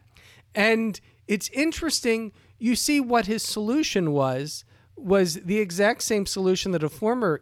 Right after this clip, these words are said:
guest of ours, uh, was. When we talked to Anu Partanan about her book, The Nordic Theory of Everything, when,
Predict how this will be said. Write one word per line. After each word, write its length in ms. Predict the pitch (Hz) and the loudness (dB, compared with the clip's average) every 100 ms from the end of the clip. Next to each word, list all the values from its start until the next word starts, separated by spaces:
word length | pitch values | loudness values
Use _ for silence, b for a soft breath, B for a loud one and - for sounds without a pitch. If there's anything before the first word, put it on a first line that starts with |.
| 123 | -2
guest 320 | 156 143 - | -2 0 -2
of 120 | 139 | 0
ours, 600 | 143 135 135 131 123 - _ | 0 0 0 -2 -6 -12 _
uh, 260 | 156 147 135 | -2 0 0
was. 320 | 143 143 147 | 0 0 0
When 80 | 202 | 0
we 80 | 214 | 0
talked 320 | - 226 - | 4 2 2
to 320 | - 208 196 190 | -2 2 2 0
Anu 520 | - 196 214 202 190 175 B B | 2 4 6 6 6 4 B B
Partanan 640 | - 233 254 220 185 151 | 2 4 4 2 4 4
about 240 | 151 156 151 | 4 2 2
her 120 | 190 | 0
book, 260 | 170 202 - | 2 0 2
The 80 | |
Nordic 360 | 180 180 175 170 | 4 4 4 0
Theory 400 | - 180 165 156 | 0 2 4 4
of 160 | 156 - B B | 2 0 B B
Everything, 680 | - 196 294 277 165 156 160 | 0 2 2 0 2 2 2
when, 280 | 160 165 | 2 2